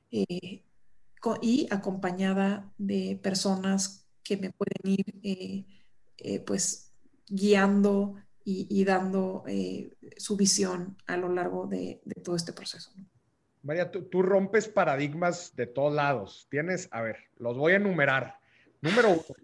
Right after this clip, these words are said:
Speaker 1: <laughs>
Speaker 2: eres, eres una mujer exitosa en la industria financiera, lo cual cualquiera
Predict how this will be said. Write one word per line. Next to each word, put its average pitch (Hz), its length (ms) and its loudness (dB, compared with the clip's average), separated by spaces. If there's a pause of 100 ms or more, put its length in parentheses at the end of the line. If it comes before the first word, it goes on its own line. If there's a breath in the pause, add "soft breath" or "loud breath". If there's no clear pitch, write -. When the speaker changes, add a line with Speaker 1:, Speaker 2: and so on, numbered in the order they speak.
(320)
Speaker 1:
<laughs> - 120 2
Speaker 2:
eres, 190 220 4 (420)
eres 180 380 2
una 180 260 2
mujer 165 400 2
exitosa 156 640 -2
en 165 80 -2
la 143 80 0
industria 143 480 -4
financiera, 139 800 -4
lo 135 180 -4
cual 139 220 -2
cualquiera 151 580 0